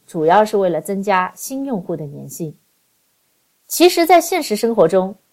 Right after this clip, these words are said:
我们会遭遇大数据杀熟的移动应用无非是两种，一种呢是使用在线旅游类的 App，比如携程、去哪儿、飞猪等等。另一种呢，则是使用电商类的 App，比如淘宝、京东、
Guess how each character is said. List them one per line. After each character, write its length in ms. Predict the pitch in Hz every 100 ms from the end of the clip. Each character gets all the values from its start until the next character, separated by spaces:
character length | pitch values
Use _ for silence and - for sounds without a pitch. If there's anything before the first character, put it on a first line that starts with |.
| _
我 120 | 185
们 80 | 175
会 160 | 262 226
遭 220 | 254 226
遇 200 | 226 190
大 200 | 220 202
数 160 | 202
据 100 | 185
杀 240 | 170 - 220
熟 180 | 214 151
的 120 | 156
移 180 | 160 180
动 260 | 220 185
应 200 | 214 196
用 240 | 196 175 151
无 140 | 190
非 200 | 220 302
是 120 | 311
两 240 | 220 139 208
种， 180 | 190 - _ _ _ _ _ _ -
一 160 | 359
种 240 | 269 196 156
呢 200 | 170 175
是 240 | - 233
使 260 | 202 - 151
用 200 | 196 196
在 220 | 285 240
线 260 | 240 226
旅 100 | 180
游 140 | 131 143
类 180 | 233 226
的 160 | 170 - 180 - -
App， 220 | 180 117 - _ _
比 120 | 160
如 160 | 160 190
携 200 | - 220
程、 380 | 226 180 208 226
去 180 | - -
哪 180 | 214 190
儿、 200 | - - _
飞 160 | - 254
猪 200 | 254 285
等 240 | 285 -
等。 160 | - - - _ _ _ _ _
另 160 | 381 381
一 60 |
种 200 | 269 202
呢， 160 | 185 202
则 200 | 196 185
是 260 | - 247
使 200 | 226 -
用 160 | 165 185
电 200 | 220 240
商 240 | 220 302 359
类 140 | 311
的 80 | 180
App， 260 | - 123 - _ _ _
比 120 | 165
如 240 | 156 165
淘 260 | 214 - 220
宝、 300 | 247 214 - _
京 240 | - 233
东、 260 | 233 233 226